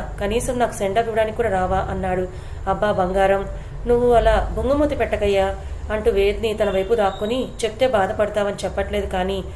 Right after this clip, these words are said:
నువ్వు వెళ్ళడం నాకు ఇష్టం లేదు, కానీ వెళ్ళకంటే ఆగిపోతావా చెప్పు అని అంది మను. ఒకసారి అడిగి చూడమ్మడు, ఆగిపోతానేమో అని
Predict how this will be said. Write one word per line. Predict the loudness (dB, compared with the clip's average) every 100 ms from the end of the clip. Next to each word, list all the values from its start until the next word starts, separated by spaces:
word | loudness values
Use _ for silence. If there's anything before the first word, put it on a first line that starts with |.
| -12 -6 0
నువ్వు | 2 2
వెళ్ళడం | 2 2 0
నాకు | -2 -4
ఇష్టం | -8 -2 0
లేదు, | 0 -4 -4
కానీ | -2 0 0
వెళ్ళకంటే | 0 0 -2 -2 -2 -2
ఆగిపోతావా | -2 -4 0 0 0 -2
చెప్పు | -2 -2 -2 -8 -16 -8 -2
అని | 0 0
అంది | 0 -2
మను. | -2 -4 -6 -14 -14 -6 -2
ఒకసారి | 0 2 2 2
అడిగి | 0 0
చూడమ్మడు, | 0 2 0 -2 -2 -8 -4 0 4 4
ఆగిపోతానేమో | 4 2 2 2 0 0 -2 -2 -8 -10 -4
అని | -2 0